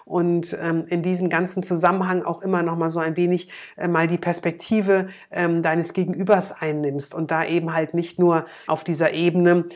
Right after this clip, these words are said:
welche Informationen braucht die Person von mir, sondern auch noch mal so ein bisschen schaust,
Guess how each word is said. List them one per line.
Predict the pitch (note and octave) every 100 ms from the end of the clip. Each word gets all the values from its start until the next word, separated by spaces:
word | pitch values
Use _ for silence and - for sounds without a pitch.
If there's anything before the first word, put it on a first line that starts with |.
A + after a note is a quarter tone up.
| - _
welche | E3 E3 E3
Informationen | E3+ E3 E3 E3 - G3 A#3 B3 A#3+ A#3+ A#3+ - -
braucht | F3+ F3 G3 F#3+ - -
die | G3
Person | G3 F#3+ F3+ F#3+ G3
von | - G3
mir, | F#3+ F#3
sondern | F3+ E3
auch | D#3+ F3
noch | F#3+
mal | F3+
so | E3+
ein | E3
bisschen | F3+ F#3
schaust, | F3+ F3+ F3+ F#3